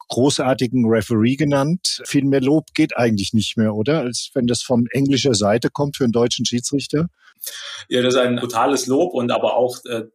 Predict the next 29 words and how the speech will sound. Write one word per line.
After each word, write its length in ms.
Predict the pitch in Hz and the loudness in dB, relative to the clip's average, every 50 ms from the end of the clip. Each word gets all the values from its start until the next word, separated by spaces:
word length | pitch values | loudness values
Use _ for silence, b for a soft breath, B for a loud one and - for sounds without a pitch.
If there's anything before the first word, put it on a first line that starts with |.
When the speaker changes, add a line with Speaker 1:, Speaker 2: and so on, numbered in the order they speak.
| _ _ | _ _
Speaker 2:
zu 120 | - - 117 | -4 -2 0
Recht 320 | 117 135 139 139 - - | 0 0 0 -2 -2 0
ausgesprochen, 580 | 143 156 156 156 156 151 - - 147 139 143 135 | 0 0 0 -2 -4 -6 -2 0 2 2 2 2
denn 140 | 127 123 | 0 -2
ich 80 | 120 117 | -2 -2
glaube, 240 | - 117 113 113 - | -2 -2 -2 -2 -2
Felix 320 | 131 135 135 131 127 - | 0 0 0 0 0 -2
hat 140 | 123 123 123 | -2 0 0
da 380 | 117 120 117 113 113 113 110 107 | 2 2 2 0 -2 -2 -4 -4
ein 240 | 113 113 113 113 | -4 -4 -2 -2
wirklich 240 | 117 131 120 123 113 | -2 -2 0 -2 -2
sehr, 140 | 110 123 123 | 0 0 2
sehr 120 | 127 127 | 2 0
gutes 180 | 120 120 120 - | 0 -2 -2 -4
Spiel 200 | - - 175 170 | -4 -2 -2 -2
gemacht, 360 | 156 151 147 151 147 - - - 120 | 0 0 0 0 0 -2 -6 -8 -4
wie 80 | 123 | -4
im 100 | 123 139 | -2 -2
Übrigen 300 | 131 123 127 131 123 123 | -4 -4 -4 -2 -2 0
auch 240 | 120 113 120 120 B B B B B B B B B B B - | 0 -2 -2 -2 B B B B B B B B B B B -6
die 60 | - 104 | -4 -2
anderen 240 | 117 127 127 127 | -2 0 0 -2
Spiele 300 | 123 - - 127 123 123 | -2 -2 -2 -2 0 0
sehr 200 | 113 117 123 123 | 0 2 2 2
souverän 720 | 123 120 117 117 113 107 107 120 131 139 139 143 139 139 | 2 0 0 0 0 0 0 0 0 0 0 0 -2 -4
und 520 | - - _ 117 113 113 117 117 110 - - - - | -8 -10 _ -8 -8 -6 -6 -6 -8 -8 -10 -10 -8
gelassen 520 | - 110 104 107 117 117 - - 127 120 117 | -4 -2 0 0 0 0 0 -2 -2 -4 -4
und 360 | 104 107 107 107 104 101 - | -6 -6 -6 -8 -8 -6 -4
ja, 340 | 110 104 104 101 101 101 | -2 -2 -2 -2 -4 -8